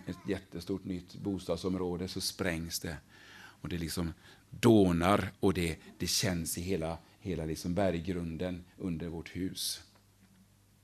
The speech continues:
Och då fortsätter Lukas med att skildra det här. Det var både de man undrade, det blev också de som gjorde narr av det.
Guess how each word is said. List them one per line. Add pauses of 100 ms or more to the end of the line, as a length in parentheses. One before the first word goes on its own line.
(2500)
Och
då
fortsätter
Lukas
med
att
skildra (1300)
det
här. (580)
Det
var
både
de (300)
man
undrade, (680)
det
blev
också
de
som
gjorde
narr
av
det.